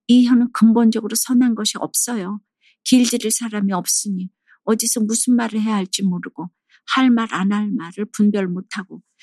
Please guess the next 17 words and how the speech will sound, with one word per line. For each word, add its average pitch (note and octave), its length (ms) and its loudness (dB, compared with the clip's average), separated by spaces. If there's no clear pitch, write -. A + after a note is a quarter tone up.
사람을 A3 560 -2
말로 F3+ 400 -8
죽이고 F#3 400 -6
다닙니다. F3 760 -6
요한복음 G3 480 2
팔 B3 180 -2
장 F#3+ 240 -6
사십사 - 680 -6
절에서 A3 560 -6
주님은 G#3+ 420 2
우리가 F#3+ 340 -4
처음부터 - 640 0
거짓 G3 440 -2
아비 G3+ 300 0
마귀에게서 F3 800 -4
난 D#3+ 220 -4
자이며 D#3+ 580 -4